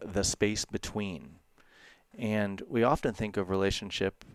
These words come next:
as being something that's outside of us, or the space between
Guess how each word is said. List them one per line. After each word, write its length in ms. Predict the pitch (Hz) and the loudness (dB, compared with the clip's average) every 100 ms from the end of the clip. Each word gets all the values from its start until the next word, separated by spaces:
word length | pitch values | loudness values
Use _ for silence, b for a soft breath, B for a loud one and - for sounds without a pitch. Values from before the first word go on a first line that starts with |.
| - - | -16 -4
as 160 | 98 | -4
being 240 | - 107 95 | -2 -4 -2
something 320 | - 98 98 | -4 -4 -4
that's 180 | 85 - | -4 -2
outside 480 | 82 - - 110 110 | -4 -2 2 4 4
of 80 | 90 | 4
us, 340 | 80 - - | 2 2 -2
or 160 | - 92 | -2 0
the 100 | 87 | -2
space 340 | - 95 92 | 0 0 0
between 720 | - - - 113 110 92 90 | -2 -6 -2 -2 -2 -4 -8